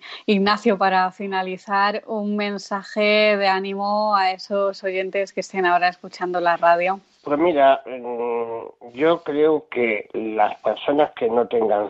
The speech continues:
Speaker 2: fe, mm, hay que rezar mucho por ellas, porque no tener fe en esta situación yo la veo desesperante. Yo me acordaba de las pap-, las palabras del Papa Juan Pablo segundo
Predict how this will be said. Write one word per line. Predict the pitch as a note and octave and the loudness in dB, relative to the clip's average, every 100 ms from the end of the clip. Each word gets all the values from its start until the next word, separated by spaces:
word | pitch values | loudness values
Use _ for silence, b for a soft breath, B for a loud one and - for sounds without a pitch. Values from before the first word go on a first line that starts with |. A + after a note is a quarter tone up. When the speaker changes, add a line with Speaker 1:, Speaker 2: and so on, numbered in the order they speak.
| - | -2
Speaker 2:
fe, | A#2 A#2+ A2+ _ _ A#2+ | 0 0 -2 _ _ -6
mm, | A2 G#2 G2 G2 - | -4 -2 -2 -4 0
hay | A#2 | 0
que | B2+ | 0
rezar | G2+ G2 - | -6 -8 -8
mucho | F#2+ F#2+ - | -8 -8 -8
por | - F#2+ | -6 -4
ellas, | G2 F#2 | -4 -6
porque | - F2+ G2 | -8 -8 -6
no | G2+ A#2+ | -2 -2
tener | C3 A#2+ - | 0 0 -2
fe | - G2 - | -4 -4 -4
en | G2 | -6
esta | A2 - - | -6 -10 -14
situación | G2+ G2 - A#2+ B2+ G2 | -12 -12 -8 -6 -4 -4
yo | G#2+ | -4
la | G2+ | -4
veo | G2 A2+ | -4 -4
desesperante. | A#2 - - - F2+ D#2+ D2+ - - _ _ B B B B B B B A2 | -4 -8 -18 -8 -6 -6 -8 -18 -20 _ _ B B B B B B B -14
Yo | G#2 C3+ | -2 -2
me | C3+ | 0
acordaba | B2+ B2 A2+ B2 C3 | -2 -2 -2 0 0
de | G#2+ | 0
las | G2 - | -4 -2
pap-, | - - | -4 -2
las | A2 A2+ | -6 -6
palabras | - A#2 B2+ B2 | -4 -2 -2 -4
del | G#2+ G2+ | -10 -10
Papa | - G#2+ - G2+ - | -6 -6 -4 -6 -4
Juan | G#2 F#2+ | -4 -2
Pablo | A2 G#2 G2+ | -2 -2 -4
segundo | - G2 G#2 A2+ | -8 -8 -6 -4